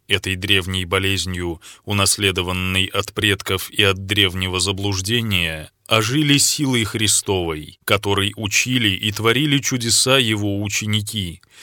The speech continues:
избавились будто от страшных господ, освободились от тягчайших оков.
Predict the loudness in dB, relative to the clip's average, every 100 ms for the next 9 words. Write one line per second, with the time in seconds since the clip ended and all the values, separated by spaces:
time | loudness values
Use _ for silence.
0 | -20 -4 0 2 4 4 4 2 0 -2
1 | -6 -8 0 2 2 0 0 2 2 0
2 | -2 -2 0 0 0 -2 -4 -6 _ -8
3 | 0 2 4 2 2 0 0 0 0 0
4 | -2 -4 -2 -2 0 2 4 4 2 -2
5 | -2 -4 -4 -6 -8 -18